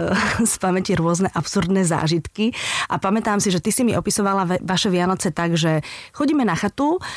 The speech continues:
mama všetko organizuje, otec pozerá televíziu, potom zmizne na prechádzku, aby si trochu oddychol a takto prežijeme celé tie sviatky. Predpokladám, že teraz je to už trošku inak, lebo však máš deti a, a, e, trošku inak to vyzerá.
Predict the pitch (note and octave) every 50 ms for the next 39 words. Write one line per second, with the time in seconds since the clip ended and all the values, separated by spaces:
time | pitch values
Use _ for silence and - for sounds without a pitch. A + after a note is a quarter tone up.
0 | - - - - G#3 G#3+ A#3 B3 A#3 - A#3 G#3 - - - - F3 D#3 F3+ F3
1 | E3+ E3 E3 D#3+ E3+ E3+ F3 F#3+ G#3+ - G3 G#3 - B3 - - - G3+ G3 G#3
2 | G#3+ G3+ - F#3 F3 F3 E3 D#3+ D#3+ D#3+ D#3 D#3 E3 E3+ F3+ G3+ - F3 G3 A3
3 | G#3+ F#3 F3+ F3 F3+ E3+ G3 G3+ F#3+ F3+ D#3+ - E3+ D#3+ - - - C#3 - -
4 | - - F3+ G3 A#3 - E3+ E3+ D#3+ E3+ F3 - - F3+ E3 - F3+ D#3 D#3+ G3+
5 | F3 E3 D#3 C#3+ E3 D#3+ - - F#3+ G3 G#3 - D#3 - F#3+ F3 - - D#3 -
6 | E3+ F3 E3+ F3 E3+ D#3+ D#3+ D3+ - D#3+ D3 D#3 D3+ - D#3 - - D#3+ - -
7 | - - - - - - _ - - - - - - - - - G3 G3 F#3+ A3
8 | - A3 G#3+ G#3+ G#3+ A3 G#3+ G#3+ F3+ G3+ A3 G#3 F#3+ G#3 A3 G#3 - - G3+ F#3+
9 | - - G3+ F3 F3 F#3 F#3 F3 E3+ E3 D3+ D#3+ - - D3+ E3 D#3+ D#3+ D3+ E3
10 | F3 E3 - G#3+ G3+ G3 G#3 - - - - - - - - - D#3+ D#3+ D#3 D#3+
11 | D#3+ - - D#3+ D#3 D#3 D#3 - - E3 - - E3+ E3 D#3 D#3+ D#3 - - F3
12 | E3 - - G3+ F3+ F3+ D#3+ - - E3+ E3+ F3+ E3 G3 G3 G3 G3 G3 G3+